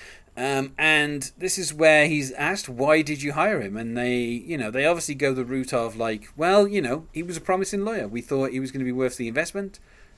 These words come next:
um, but then didn't pay off." <laughs>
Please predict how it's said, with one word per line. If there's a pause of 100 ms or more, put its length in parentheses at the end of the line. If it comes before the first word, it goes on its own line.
(160)
um,
but
then (380)
didn't
pay
off." (320)
<laughs>